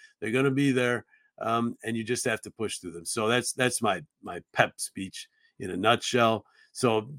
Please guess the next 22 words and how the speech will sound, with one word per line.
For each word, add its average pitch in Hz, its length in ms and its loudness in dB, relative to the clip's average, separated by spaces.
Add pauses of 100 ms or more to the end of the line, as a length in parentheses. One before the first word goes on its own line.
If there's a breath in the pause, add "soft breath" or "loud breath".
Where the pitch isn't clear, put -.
(120)
for 123 160 2
one 151 360 6
thing 151 220 4
that 113 80 4
everybody 123 400 4
does 107 220 2
wrong, 120 340 4
I 110 200 4
can't 117 260 0
say 117 180 2
there 110 160 4
is 151 160 4
one 95 220 -2
thing. 90 160 -6
Everybody 110 340 0
has 107 240 0
their 101 220 -2
strengths 117 400 0
and 107 100 -2
their 95 80 -2
weaknesses, 120 640 0
but 101 220 -2